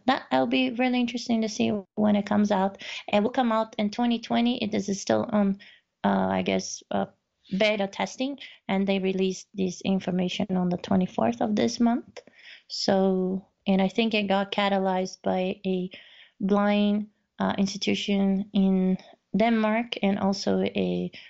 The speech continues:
blind institute in Brazil, where they were trying to use Legos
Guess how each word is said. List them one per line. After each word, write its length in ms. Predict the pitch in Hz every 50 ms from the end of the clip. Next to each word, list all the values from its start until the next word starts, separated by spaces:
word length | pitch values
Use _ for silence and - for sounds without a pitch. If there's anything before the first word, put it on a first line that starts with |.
| - _ _
blind 300 | - 190 190 196 190 190
institute 460 | 190 190 190 - 190 190 - 190 180 -
in 140 | - 190 185
Brazil, 580 | 180 185 180 170 170 190 190 180 180 180 185 - - - _ _ _
where 480 | - 190 185 180 180 175 175 180 - -
they 220 | 180 180 185 185
were 480 | 180 175 175 175 175 175 - 214 202 - _ _ -
trying 380 | - - 196 190 185 185 185 180 -
to 280 | - - 180 175 180 180 - - _ - - - - - - - _ - -
use 200 | 196 202 190 185
Legos 580 | 190 185 190 185 - 180 180 180 175 - -